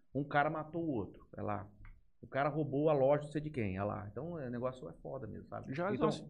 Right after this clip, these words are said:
Speaker 2: per-, perdão,
Speaker 1: Ah.
Speaker 2: desculpa.
Speaker 1: Não, diga assim, então, a, a gente, embora nós temos uma, uma, uma área bem,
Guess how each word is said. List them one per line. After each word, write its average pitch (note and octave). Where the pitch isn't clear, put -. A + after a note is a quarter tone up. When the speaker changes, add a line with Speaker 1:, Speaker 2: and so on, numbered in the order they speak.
Speaker 2:
per-, -
perdão, G2+
Speaker 1:
Ah. G2
Speaker 2:
desculpa. -
Speaker 1:
Não, G3
diga G3
assim, D3
então, A2+
a, A2
a B2+
gente, D3+
embora C3
nós C3
temos B2
uma, A#2
uma, G2+
uma G2
área G#2
bem, A#2